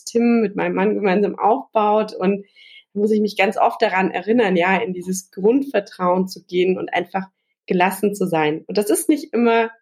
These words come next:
ganz einfach, aber vielleicht, äh, teilt ihr mal eure Perspektive so darauf.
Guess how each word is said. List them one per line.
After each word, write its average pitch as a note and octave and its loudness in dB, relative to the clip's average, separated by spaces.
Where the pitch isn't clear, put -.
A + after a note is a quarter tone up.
ganz F#3+ 0
einfach, D#3 -4
aber F#3+ 0
vielleicht, F#3+ -2
äh, F#3 2
teilt A3 0
ihr A#3+ 4
mal G#3 0
eure G#3 0
Perspektive F#3 -8
so E3 -4
darauf. D#3 -8